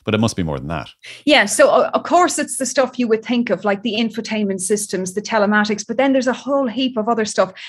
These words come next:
Speaker 2: like all the driver assistance systems, like your cruise control, your adaptive cruise control, down to your blind spot detection. These are all vital things.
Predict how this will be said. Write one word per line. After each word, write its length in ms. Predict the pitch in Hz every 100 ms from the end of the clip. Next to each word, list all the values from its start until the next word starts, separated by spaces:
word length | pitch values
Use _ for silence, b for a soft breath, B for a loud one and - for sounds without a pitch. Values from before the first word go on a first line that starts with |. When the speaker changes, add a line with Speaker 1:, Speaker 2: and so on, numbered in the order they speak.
| B
Speaker 2:
like 140 | 254
all 260 | 262 269 254
the 140 | 247
driver 480 | - 247 247 254 233
assistance 580 | 214 220 208 185 185 -
systems, 460 | 202 - 185 180
like 180 | 208 202
your 80 | 202
cruise 400 | - 262 247 220
control, 400 | - 185 208 190
your 120 | 185
adaptive 420 | 185 220 - 208
cruise 240 | - 202 196
control, 320 | 196 196 190 B B B
down 220 | 247 240
to 80 | 247
your 160 | 226
blind 400 | 220 233 240 233
spot 340 | 220 - 214 214
detection. 560 | 208 233 220 208 202 -
These 240 | 302 302
are 80 | 302
all 220 | 277 226
vital 480 | 208 240 247 254 240
things. 240 | 233 214